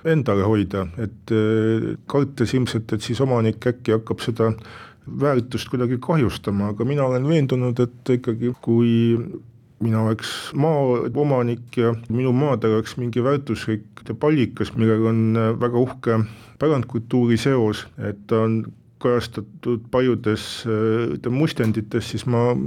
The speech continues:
kindlasti suhtuksin sellesse ikkagi märksa teadlikumalt, kui teeb lihtsalt mingisse vesisesse kohta oma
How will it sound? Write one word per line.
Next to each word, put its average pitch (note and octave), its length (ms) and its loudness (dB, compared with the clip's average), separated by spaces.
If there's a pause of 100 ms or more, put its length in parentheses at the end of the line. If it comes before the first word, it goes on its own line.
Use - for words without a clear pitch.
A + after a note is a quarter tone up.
kindlasti A#2+ 460 0
suhtuksin A#2 600 -4
sellesse A#2 440 -2
ikkagi A#2 320 -4
märksa C#3 240 -2
teadlikumalt, G#2 800 -2
kui A2 1080 2
teeb A#2 200 -2
lihtsalt C3 320 -4
mingisse G#2 540 -2 (320)
vesisesse G#2 580 0
kohta A2 380 -2
oma G2+ 240 0